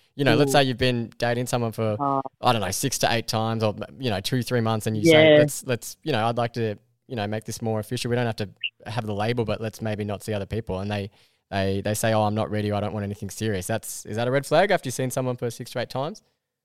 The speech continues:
Speaker 2: Oh, I think six or eight times is probably, I think it really does depend on, you know, like, it's hard to judge that on, like, 'cause some people can be together and spend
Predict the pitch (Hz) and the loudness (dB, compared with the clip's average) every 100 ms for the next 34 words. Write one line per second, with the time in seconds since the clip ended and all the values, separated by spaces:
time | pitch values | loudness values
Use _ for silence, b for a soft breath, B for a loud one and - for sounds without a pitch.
0 | _ _ _ _ _ _ - 311 294 480 | _ _ _ _ _ _ 10 10 10 6
1 | - _ - 294 - 196 151 _ _ - | 0 _ -12 -6 4 4 4 _ _ -2
2 | 160 156 156 147 139 135 - 139 131 131 | 4 6 6 2 -4 -18 -10 -8 -8 -2
3 | 139 - _ B 311 302 494 640 _ _ | -4 -4 _ B -4 6 6 4 _ _
4 | _ _ _ _ - 240 381 571 698 - | _ _ _ _ 0 6 6 6 2 0
5 | 415 - 247 240 233 - 208 208 196 202 | -4 0 2 4 2 2 4 4 4 4
6 | 196 _ _ _ _ _ _ _ - 247 | 2 _ _ _ _ _ _ _ 2 6
7 | 233 226 208 254 262 294 359 262 _ - | 8 6 2 0 4 4 2 -12 _ 2
8 | 196 190 - 196 175 170 165 156 160 _ | 4 4 2 -2 0 0 -2 -6 -18 _
9 | _ _ _ _ _ _ _ 240 254 330 | _ _ _ _ _ _ _ -2 -2 -2
10 | 339 359 370 349 - 277 226 226 220 202 | -2 0 -2 -4 -6 -4 -4 -6 -4 0
11 | 190 185 185 180 185 180 _ 180 175 | 2 6 4 4 -4 -12 _ -10 -8